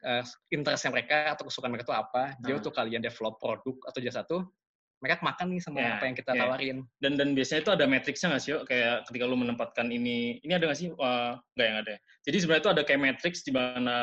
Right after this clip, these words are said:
Speaker 2: kalian memposisikan, misal nih, eh, mahal, murah, atau ini, eh, bagus, jelek. Kayak
Speaker 1: Iya.
Speaker 2: itu nama matriksnya apa, gue lupa. Cuman itu secara, eh, sederhana untuk memposisikan, eh, bisnis kalian ini,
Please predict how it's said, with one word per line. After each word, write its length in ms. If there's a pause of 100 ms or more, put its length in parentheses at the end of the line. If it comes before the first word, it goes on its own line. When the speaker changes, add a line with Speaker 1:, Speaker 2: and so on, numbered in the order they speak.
(140)
Speaker 2:
kalian 240
memposisikan, 480
misal 240
nih, 220
eh, 360
mahal, 300
murah, 400
atau 240
ini, 240
eh, 160
bagus, 260
jelek. 220 (160)
Kayak 260
Speaker 1:
Iya. 140 (260)
Speaker 2:
itu 140
nama 160
matriksnya 420
apa, 120
gue 160
lupa. 200
Cuman 540
itu 160
secara, 480
eh, 560
sederhana 460
untuk 240
memposisikan, 640 (300)
eh, 440 (120)
bisnis 240
kalian 240
ini, 240